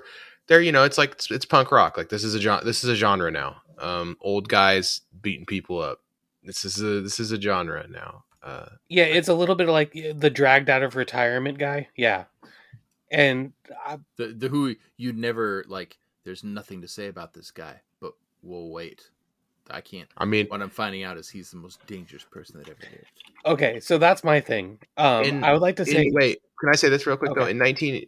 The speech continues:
Speaker 1: in nineteen eighty-seven, we had Danny Glover saying he was too old for this shit. In twenty twenty-one, we have these guys just, like, going on these insane murder rampages
Speaker 2: <laughs>
Speaker 1: instead. Like,
Speaker 3: When
Speaker 1: like,
Speaker 3: Danny Glover
Speaker 1: the
Speaker 3: was thirty-eight.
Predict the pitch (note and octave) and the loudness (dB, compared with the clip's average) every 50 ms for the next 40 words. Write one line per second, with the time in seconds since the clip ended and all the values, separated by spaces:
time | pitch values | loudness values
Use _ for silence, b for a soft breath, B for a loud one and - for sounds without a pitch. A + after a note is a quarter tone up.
0 | - _ _ - G#2 B2 B2 B2 B2 D3+ C#3 B2 A#2 A2+ - B2 A2+ G#2 G2 F#2+ | -18 _ _ -8 -2 -2 0 0 0 -2 -2 -2 -2 0 0 2 2 2 0 -2
1 | F#2 G2 G2+ F#2+ F#2 - G#2 F#2+ F#2+ F2+ F2 F#2 F#2 E2 E2 D#2+ - F2+ E2 F2 | -2 -2 -2 -4 -4 -2 -4 -4 -4 -4 -4 -4 -4 -4 -4 -6 -4 -6 -6 -6
2 | F2 G2 F2+ E2 D2+ - - - E2+ C2+ C#2 D#2 D2 - E2 C#2+ C#2+ - - - | -6 -8 -8 -8 -8 -8 -8 -8 -8 -6 -6 -8 -8 -10 -10 -10 -8 -8 -8 -8
3 | D#2+ D2 C#2+ - _ _ G2 G2+ G2 - - A#2+ A#2 A#2 A2+ G#2+ - - A2+ A2 | -8 -8 -10 -12 _ _ -10 -10 -10 -8 -4 -4 -2 -2 -2 -4 -4 -4 -4 -4
4 | G#2+ G2 F#2 F#2+ G2 G#2+ A2+ B B B B B B B - A#2 A2 A#2+ A2+ A2+ | -2 -2 -2 -2 -4 -4 -6 B B B B B B B -2 0 4 6 6 4
5 | G#2 G#2+ G#2+ G2 - - G#2+ G2+ G2+ G2 - - - F#2+ - - G2+ F#2+ F2+ E2+ | 4 2 -2 -2 0 2 4 4 4 2 0 -2 -4 -4 -4 -2 -2 -2 -4 -2
6 | - G2 F#2 F#2 F#2 F#2+ F2+ E2+ E2+ F2 F2 F2 E2 - - B B B B B | -4 -4 -2 -2 -4 -4 -4 -6 -6 -6 -8 -4 -4 -4 -4 B B B B B
7 | B _ _ A#2 G#2 F#2+ - A2+ G#2 G2 F#2+ F2+ F#2 F#2 G2 G2 F#2 E2 D#2+ D#2 | B _ _ -8 -6 -4 -2 -2 -2 -2 -2 -2 -2 0 0 0 0 -2 -2 -4
8 | E2 D#2+ D#2 - E2 D#2+ F2 D#2 D#2+ D#2 D2+ - - - - F#2 D#2 C#2+ C#2 F#2+ | -6 -6 -6 -6 -6 -6 -6 -8 -8 -10 -10 -6 -4 -4 -2 -2 -4 -4 -2 0
9 | A2+ A2+ A#2 - B B B B C#3 C3+ C#3 D3+ E3 E3 D#3+ C#3 C3+ C3+ B2+ B2+ | 0 0 0 -2 B B B B -6 2 4 4 4 4 2 0 0 0 2 4
10 | C#3 C3+ C3 - - B2 A#2 G#2+ G#2 F#2 F2+ G2+ A2 | 4 4 4 4 0 -4 -6 -6 -6 -10 -12 -12 -14